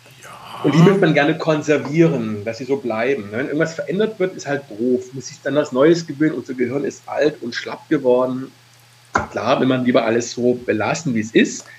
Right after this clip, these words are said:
Speaker 2: Man hat sich ja daran gewöhnt. Und dann ist es einfach.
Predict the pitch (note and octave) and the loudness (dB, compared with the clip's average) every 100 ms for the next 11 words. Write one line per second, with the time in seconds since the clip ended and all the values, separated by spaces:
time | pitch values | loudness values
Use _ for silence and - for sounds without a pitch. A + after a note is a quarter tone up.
0 | - G2+ G#2 A#2+ D3 C#3 C#3 C#3 D3+ D3 | -12 -6 -4 -4 -4 -2 -2 -2 0 0
1 | A2+ G#2 G2 - G2+ G2 G2 A#2+ C#3+ E3+ | 2 0 -2 -10 -16 -14 -14 -12 -10 -8
2 | - G#2+ F2 - - | -4 -4 -4 -12 -18